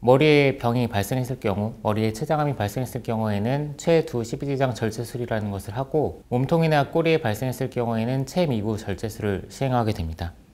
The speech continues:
어, 환자분들이 많이 궁금해하는 췌장암의 증상은 보통 증상이 없는 것이 대부분입니다. 어, 그래서 췌장암을 늦게 발견하게 되고, 치료가 늦는 경우가 많게 되고요. 어, 간혹 증상이 생기는 경우도 있는데, 그 증상으로는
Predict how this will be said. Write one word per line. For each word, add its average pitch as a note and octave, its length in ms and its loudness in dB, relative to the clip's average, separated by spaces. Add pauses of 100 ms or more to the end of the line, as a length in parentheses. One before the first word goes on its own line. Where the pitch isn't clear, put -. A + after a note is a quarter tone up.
(520)
어, - 320 -4 (260)
환자분들이 E3+ 540 6
많이 A#2+ 280 6
궁금해하는 B2+ 720 2
췌장암의 C#3+ 480 0
증상은 B2 840 0
보통 A2+ 460 -4
증상이 B2 360 -2
없는 A2+ 320 0
것이 G#2+ 680 0
대부분입니다. G2+ 840 -2 (640)
어, G#2 120 -8
그래서 A2 400 -2
췌장암을 D3 500 2
늦게 B2 220 -4
발견하게 A2 460 0
되고, C3+ 380 0
치료가 D3+ 360 0
늦는 G#2 260 0
경우가 F#2+ 400 -4
많게 F2+ 300 -6
되고요. G2 560 -4
어, A2 80 -12
간혹 C3+ 280 2
증상이 D#3 360 4
생기는 F3 320 2
경우도 C3+ 260 2
있는데, G#2 460 0
그 A#2 120 -4
증상으로는 C3 840 -2